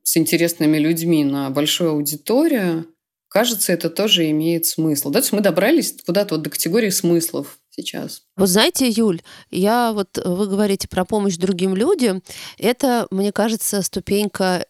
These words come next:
Speaker 2: чуть ниже себя самой. То есть я же таким образом помогаю себе. То есть, ну, это как бы взаимообмен. То есть я, когда встречаю новых интересных людей, делаю вдохновляющие меня проекты, заряжаюсь от этих людей какой-то энергией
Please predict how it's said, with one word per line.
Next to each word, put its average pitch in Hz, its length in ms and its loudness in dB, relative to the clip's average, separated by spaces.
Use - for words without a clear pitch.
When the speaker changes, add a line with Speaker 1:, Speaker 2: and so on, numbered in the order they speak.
Speaker 2:
чуть - 300 -4
ниже 190 600 0
себя 180 340 -2
самой. 185 460 0
То 185 100 2
есть - 380 -2
я 202 240 2
же 190 260 0
таким 190 300 -4
образом 180 380 0
помогаю 180 440 0
себе. 180 540 -6
То - 60 -2
есть, - 120 -2
ну, 220 80 2
это 226 160 0
как 226 220 0
бы 220 100 0
взаимообмен. 196 1040 0
То - 140 -10
есть - 180 -6
я, 185 80 0
когда 175 560 -2
встречаю 202 540 -2
новых 196 340 -2
интересных 175 540 -4
людей, 156 400 0
делаю 175 560 0
вдохновляющие 180 880 0
меня 165 280 0
проекты, 143 920 -4
заряжаюсь 165 800 -2
от - 180 -4
этих 175 320 -4
людей 170 280 0
какой-то 165 480 -2
энергией 156 520 -2